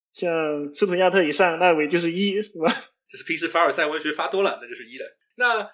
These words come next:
Speaker 2: 刚才提到说共享这些东西嘛，
Speaker 1: 嗯。
Speaker 2: 那我在想，就说刚才我们提到多人合作的问题的时候，会提到说，哎，多人合作那个是你，你训练出来的东西，我训练出来的东西放在一块儿就没效果。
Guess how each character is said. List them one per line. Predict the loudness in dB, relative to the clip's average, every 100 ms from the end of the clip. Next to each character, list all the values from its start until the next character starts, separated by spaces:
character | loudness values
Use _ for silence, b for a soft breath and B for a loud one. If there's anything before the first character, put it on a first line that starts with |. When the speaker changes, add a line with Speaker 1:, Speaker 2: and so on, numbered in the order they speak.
| _
Speaker 2:
刚 | -4 -4
才 | -2 -4
提 | -6 -6
到 | -2 -2
说 | -2 -8 -10 -10 -6
共 | -6
享 | -6 -10
这 | -12
些 | -14
东 | -12
西 | -12 -12
嘛， | -10
Speaker 1:
嗯。 | -10
Speaker 2:
那 | -10
我 | -12
在 | -14
想， | -14 -14
就 | -12
说 | -12 -10
刚 | -10
才 | -10
我 |
们 | -14
提 | -10
到 | -8 -6
多 | -4
人 | -4 -6
合 | -10
作 | -10
的 | -8
问 | -8 -10
题 | -16
的 | -20
时 | -18
候， | -12 -12 -12 b -8
会 | -8
提 | -4
到 | -6
说， | -4 -6
哎， | -2 -2 -2 B B B
多 | -6
人 | -6
合 | -6 -8
作 | -4 -4 -4
那 |
个 | -10
是 | -10 -10 -10 -12 b b
你， | -20 -20 -20
你 |
训 | -10 -6
练 | -6
出 | -4
来 | -4
的 |
东 | -4 -10
西， | -12
我 | -12
训 | -10
练 | -10 -10
出 | -10
来 | -12
的 |
东 | -12
西 | -16 -16 -6
放 | -4
在 | -4
一 | -4
块 | -2
儿 | -2 -4
就 | -12
没 | -4
效 | -2 -2
果。 | -6